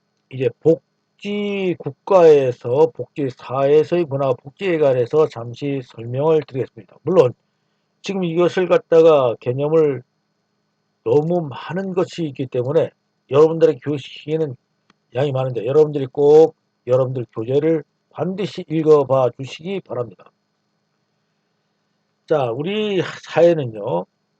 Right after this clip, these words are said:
우리 사회는 사회복지를 갖다가 이래 들여다보면은 복지, 우리나라가 국가가 됐-, 우리 사회가 복지 국가가 됐죠. 자본주의 사회는 산업혁명이 일어나서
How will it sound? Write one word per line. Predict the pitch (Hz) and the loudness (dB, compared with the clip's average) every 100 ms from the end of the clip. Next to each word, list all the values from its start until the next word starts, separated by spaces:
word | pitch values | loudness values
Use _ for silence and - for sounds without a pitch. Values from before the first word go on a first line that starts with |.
| _ _ | _ _
우리 | 135 147 | -8 -6
사회는 | 120 127 127 139 | -4 -2 -2 -4
사회복지를 | 139 - 156 175 175 - 196 185 185 175 165 | -10 0 2 2 0 -6 -6 -2 2 2 2
갖다가 | 156 - 151 143 | 2 0 0 0
이래 | 135 135 127 120 | -2 -2 0 -2
들여다보면은 | - 120 113 113 110 104 101 98 92 151 147 - _ _ _ _ _ _ _ _ _ _ | -4 -4 -2 -4 -6 -8 -14 -16 -6 -2 -2 -4 _ _ _ _ _ _ _ _ _ _
복지, | 139 - _ _ 202 202 196 190 185 | -6 -6 _ _ -10 -6 -6 -8 -10
우리나라가 | 151 165 151 143 | -2 2 2 0
국가가 | - _ 170 151 | -4 _ 0 0
됐-, | 123 123 _ - | 0 -6 _ -10
우리 | 147 147 | -8 -6
사회가 | - 151 147 | -2 0 0
복지 | 135 127 156 | -2 -12 -14
국가가 | - - 180 | -16 -2 0
됐죠. | 127 - 151 165 | 0 -2 -4 -6
자본주의 | - 127 151 165 165 175 170 170 | -4 2 4 4 0 -2 -2 -4
사회는 | 139 - 147 165 180 | -6 -6 -2 -2 -2
산업혁명이 | 165 - 147 165 160 147 156 147 | -6 -10 -4 -2 -4 -8 -4 -2
일어나서 | 135 120 127 110 104 160 | -2 -6 -8 -8 -2 -2